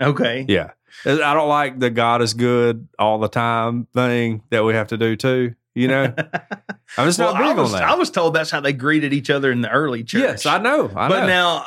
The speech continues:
Speaker 1: I've, t-, I've never done any research.
Speaker 2: Right.
Speaker 1: Uh, I don't think, uh, anyone in our church was alive back then.
Speaker 2: No, no.
Speaker 1: <laughs>
Speaker 2: And I get it. That's what, that's the thing. Like, it's how the early church did it or whatever, and that's great.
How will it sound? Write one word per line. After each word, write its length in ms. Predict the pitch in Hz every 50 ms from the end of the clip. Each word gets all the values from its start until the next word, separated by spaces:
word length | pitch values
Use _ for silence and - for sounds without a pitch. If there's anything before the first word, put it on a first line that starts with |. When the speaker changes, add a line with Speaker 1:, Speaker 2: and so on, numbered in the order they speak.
| - _ _
Speaker 1:
I've, 320 | 143 156 170 165 151 -
t-, 180 | 139 160 156 151 -
I've 160 | 139 151 151
never 220 | 160 185 175 160 160
done 140 | 156 170 165
any 100 | 156 147
research. 760 | 135 131 151 165 165 - - 170 160 156 147 147 135 - - -
Speaker 2:
Right. 260 | 135 117 95 82 - - _ _ _ _ -
Speaker 1:
Uh, 160 | 127 131 123
I 80 | 117 143
don't 220 | 160 165 160 -
think, 320 | - 165 170 170 165 - 87 127 135 110 _ - - -
uh, 260 | 127 131 127 123 117
anyone 340 | 117 139 151 147 143 139 143
in 100 | 139 143
our 80 | 143 123
church 280 | - 160 156 151 139
was 80 | 131 123
alive 420 | 127 117 117 - 160 151 160 143
back 240 | 123 120 123 120 -
then. 300 | - 120 117 110 110 123
Speaker 2:
No, 420 | 123 113 107 107 107 107 117 120 - -
no. 380 | 120 120 113 107 101 101 101 -
Speaker 1:
<laughs> 60 | - 196 - - 156 - - _ _ _ _ _ _ _ _ _ _ -
Speaker 2:
And 120 | 143 147
I 120 | 165 190 214
get 260 | 196 165 147 139 131
it. 180 | 135 143 - 135
That's 220 | 147 165 160 -
what, 220 | 214 202 202 180 156
that's 220 | 165 175 180 170
the 100 | - 175
thing. 240 | 175 220 214 196 175
Like, 220 | 151 131 131 123
it's 260 | 127 135 131 123 117 -
how 240 | 117 107 107 117
the 100 | 123 127
early 300 | 117 120 123 123 123 120
church 320 | 117 - - 120 117 113 101 -
did 180 | 107 110 110 104
it 120 | 104 101
or 80 | 101 98
whatever, 340 | 95 95 92 92 92 92 101
and 100 | 107 127
that's 200 | 151 175 175 -
great. 320 | 151 160 170 147 123 -